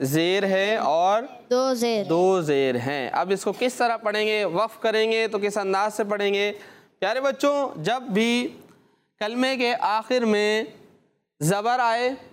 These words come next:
Speaker 1: یا زیر آئے یا پھر پیش آئے، زبر،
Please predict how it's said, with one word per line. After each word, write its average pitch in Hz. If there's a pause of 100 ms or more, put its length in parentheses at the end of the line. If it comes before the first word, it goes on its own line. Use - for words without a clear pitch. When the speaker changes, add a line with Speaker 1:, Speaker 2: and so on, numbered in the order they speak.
(380)
Speaker 1:
یا 165
زیر 202
آئے 214
یا 175
پھر 220 (400)
پیش 185
آئے، 123 (280)
زبر، 185